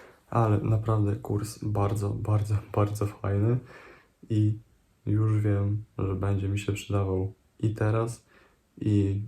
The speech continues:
przez następne kilka, kilkanaście lat. Dodatkowo jest też moduł odnośnie copy A I, gdzie, e, Mirek pokazuje, jak można tak naprawdę pisać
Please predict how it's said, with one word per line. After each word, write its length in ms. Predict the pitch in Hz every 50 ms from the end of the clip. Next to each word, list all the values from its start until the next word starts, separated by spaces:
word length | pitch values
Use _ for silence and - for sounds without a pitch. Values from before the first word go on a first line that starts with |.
| -
przez 240 | - - 101 98 -
następne 560 | 101 101 101 - - 98 95 98 - 95 95
kilka, 360 | 95 - - 101 101 - - 95
kilkanaście 640 | 98 - 101 98 - - 95 95 101 101 - - 101
lat. 240 | 95 95 98 104 - - - - - _ _
Dodatkowo 600 | - 117 113 110 117 110 113 - 123 120 120 127 127
jest 180 | 120 123 -
też 320 | - 120 117 120 - - -
moduł 540 | 123 131 151 147 127 113 104 101 101 104 104 - -
odnośnie 760 | - 110 107 110 110 110 110 107 - - 110 107 107 107 104 - - - _ - - _
copy 400 | - - 117 113 - 113 107 - - - 117 113 -
A 180 | 113 117 110 110
I, 80 | 107 107 107 -
gdzie, 640 | 113 107 107 110 101 - - 101 101 101 - 98 98 104 - - - - - - _ _ _ -
e, 140 | - 104 104 104 104
Mirek 420 | 104 104 104 101 - - - -
pokazuje, 680 | - - 110 - 107 107 107 107 107 104 104 101 101 104 104 - -
jak 380 | - 104 101 101 - - - - _ -
można 420 | 117 107 107 107 107 - - 113
tak 240 | 104 107 - - -
naprawdę 420 | 104 101 - 101 104 101 101 101
pisać 500 | 101 - 104 101 - - 104 101 101 -